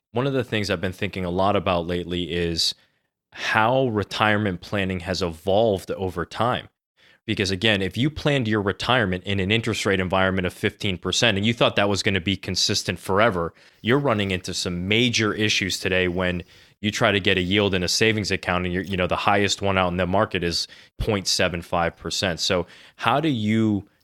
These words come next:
help people, or how would you recommend people kind of evolve over time through their planning?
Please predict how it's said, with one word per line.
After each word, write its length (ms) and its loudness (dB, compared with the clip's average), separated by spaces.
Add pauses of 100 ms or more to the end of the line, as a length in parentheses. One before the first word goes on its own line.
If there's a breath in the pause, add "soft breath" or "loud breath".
help 320 0
people, 340 -2
or 140 2
how 180 2
would 140 0
you 100 0
recommend 560 -2
people 320 -4
kind 220 -2
of 100 -6
evolve 760 0 (300)
over 280 -4
time 340 -2
through 180 -10
their 140 -4
planning? 380 -8